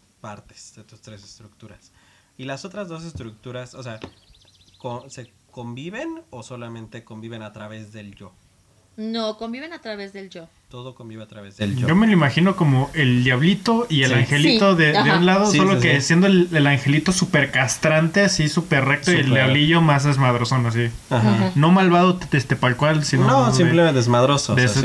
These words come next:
Speaker 1: simplemente
Speaker 3: satisfacer las necesidades aquí y ahora.
Speaker 1: Sí, sí,
Speaker 2: Ujú,
Speaker 1: sí.
Speaker 3: O sea, ya.
Speaker 2: ujú. Ahora esa es la forma fácil de explicarlo,
Speaker 1: Sí, sí, sí.
Speaker 3: Sí, sí.
Speaker 2: porque es muy complejo.
Speaker 1: Sí, sí, sí,
Speaker 2: Ya
Speaker 1: estás
Speaker 2: dentro de lo que es la teoría de Freud, es, es complejo,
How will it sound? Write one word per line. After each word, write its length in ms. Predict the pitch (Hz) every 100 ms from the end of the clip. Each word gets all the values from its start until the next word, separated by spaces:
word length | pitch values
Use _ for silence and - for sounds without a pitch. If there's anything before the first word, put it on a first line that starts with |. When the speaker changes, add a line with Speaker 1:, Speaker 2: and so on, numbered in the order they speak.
| 139
Speaker 1:
simplemente 60 | 127
Speaker 3:
satisfacer 640 | 120 117 113 113 107 139
las 160 | 151 147
necesidades 600 | 151 123 117 123 127 123
aquí 160 | 117
y 60 | 107
ahora. 260 | 127 180 117 -
Speaker 1:
Sí, 200 | 131 120
sí, 100 | 107
Speaker 2:
Ujú, 60 |
Speaker 1:
sí. 80 | 233
Speaker 3:
O 20 |
sea, 160 | 110 123
ya. 100 | 147
Speaker 2:
ujú. 200 | 262 339 - - - - - - 131 135
Ahora 160 | 294 381
esa 140 | 539
es 60 | 571
la 60 | 480
forma 380 | - 311 302 330
fácil 520 | - 294 285 285 269
de 100 | 262
explicarlo, 680 | 262 - 269 - 311 233 185
Speaker 1:
Sí, 60 |
sí, 160 | 127 127
sí. 40 | 117
Speaker 3:
Sí, 100 | -
sí. 80 | 233
Speaker 2:
porque 220 | 240 226
es 120 | 247 254
muy 600 | 247 269 262 233 208 185
complejo. 480 | 185 190 208 214 -
Speaker 1:
Sí, 220 | 226 208
sí, 100 | 123
sí, 100 | 113
Speaker 2:
Ya 160 | 113 247
Speaker 1:
estás 140 | 302 330
Speaker 2:
dentro 240 | 269 262
de 100 | 233
lo 160 | 226 226
que 120 | 247
es 80 | 254
la 180 | 247
teoría 640 | 240 202 214 226 226 226 220
de 140 | 226
Freud, 320 | 226 262 220 - - - - - - - -
es, 220 | 226 214
es 180 | 226 208
complejo, 560 | - 247 294 330 254